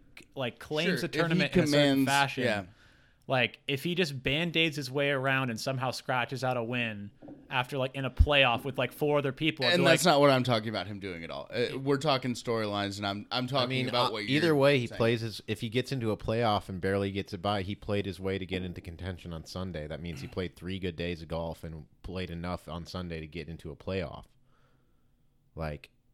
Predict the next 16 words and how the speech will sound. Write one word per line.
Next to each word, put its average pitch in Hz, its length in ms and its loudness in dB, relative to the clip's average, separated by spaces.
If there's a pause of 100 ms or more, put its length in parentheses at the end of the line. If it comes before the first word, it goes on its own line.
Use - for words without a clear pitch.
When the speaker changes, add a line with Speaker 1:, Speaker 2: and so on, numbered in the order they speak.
(220)
Speaker 3:
I 92 140 -6
don't 107 400 -2
get 95 260 -4
what 90 260 -4
would 87 100 -10
be 85 120 -8
fluky 85 440 -8
about 76 220 -8
J 80 160 -8
T 82 220 -14
winning 76 340 -12
at 71 80 -12
Augusta. 71 520 -12
I 82 60 -8
really 80 340 -4
don't. 64 300 -12